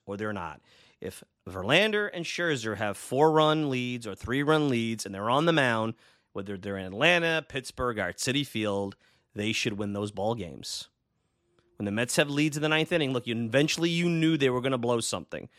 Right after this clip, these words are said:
They had this, like, incredible streak, and you,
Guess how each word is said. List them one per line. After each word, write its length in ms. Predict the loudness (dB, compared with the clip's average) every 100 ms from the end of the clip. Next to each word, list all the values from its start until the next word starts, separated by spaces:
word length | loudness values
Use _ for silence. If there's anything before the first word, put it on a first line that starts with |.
| _ _ -2
They 140 | 0
had 220 | 2 0
this, 200 | -2 -6
like, 240 | -4 -6 -8
incredible 760 | -10 -10 -6 -2 0 0 0
streak, 580 | -2 -4 -2 -2 -4 -10 _ _ _ _ _ _
and 580 | 0 2 4 2 -2 -6 -12 _ _
you, 280 | -6 -4